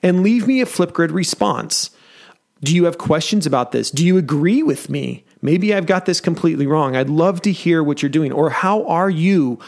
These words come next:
highly structured and loosely organized learning environments in your classroom? So if you'll head over to S O S podcast dot org slash questions and leave me a Flipgrid response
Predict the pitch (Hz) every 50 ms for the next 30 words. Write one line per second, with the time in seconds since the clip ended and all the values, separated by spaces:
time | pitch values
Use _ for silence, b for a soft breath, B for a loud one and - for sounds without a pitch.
0 | B B - 165 165 165 160 147 143 - - 147 139 - - - 135 127 127 B
1 | B B B B 143 151 156 151 143 - 139 139 135 143 135 135 131 135 127 127
2 | 131 127 135 139 135 135 131 127 131 131 120 123 127 127 127 123 123 120 117 -
3 | - B B B B 139 135 131 139 143 127 - - 117 131 - - - - -
4 | - - - B B B B B B B B B B B - 190 180 - - 247
5 | 294 254 240 262 240 240 214 208 196 190 - 185 175 - 180 170 170 - - 160
6 | 156 156 - 160 151 143 - 143 139 127 135 143 143 139 - - 135 127 131 -
7 | - - - 180 170 165 - 147 135 135 226 202 139 147 143 143 156 170 151 180
8 | 180 170 160 - - 165 - - 165 147 143 143 - - - 147 151 165 196 214
9 | - -